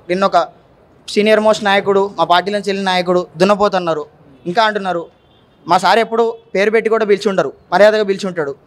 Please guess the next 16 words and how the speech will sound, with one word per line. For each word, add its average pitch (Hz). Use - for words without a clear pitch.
ఇంతకన్నా 214
మర్యాద 202
ఇంకెక్కడ 180
ఉందా? 175
మొన్న 190
కో-, 170
ఎస్సీ, -
ఎస్సీ 208
నాయకుడిని 208
ప్రెస్ 180
మీట్లో 220
ఇలా 208
చూసేశారు 196
పక్కకి, 160
పక్కకు 170
పోవని. 165